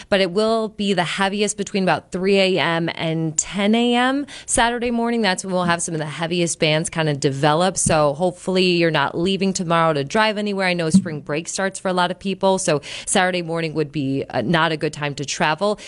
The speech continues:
Uh, we will keep showers throughout the afternoon, but it's definitely gonna start to taper down a bit. The snowfall rate will be lighter throughout the afternoon, but really,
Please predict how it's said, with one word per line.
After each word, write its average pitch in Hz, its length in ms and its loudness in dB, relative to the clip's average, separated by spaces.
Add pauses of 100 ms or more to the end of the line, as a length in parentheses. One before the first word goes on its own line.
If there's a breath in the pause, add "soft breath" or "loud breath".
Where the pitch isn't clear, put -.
(160 loud breath)
Uh, 185 160 2
we 208 80 -4
will 240 260 2
keep 269 260 -6
showers 196 500 0
throughout 175 500 -2
the 202 140 0
afternoon, 170 540 -2
but 165 100 0
it's 165 180 -2
definitely 185 340 0
gonna 170 180 0
start 165 240 2
to 147 80 -6
taper 147 280 0
down 147 240 2
a 151 60 -2
bit. 156 160 0
The 143 80 0
snowfall 156 600 2
rate 165 220 2
will 160 160 2
be 170 120 0
lighter 156 340 0
throughout 156 320 0
the 160 100 0
afternoon, 156 440 -2
but - 140 -4
really, 165 200 2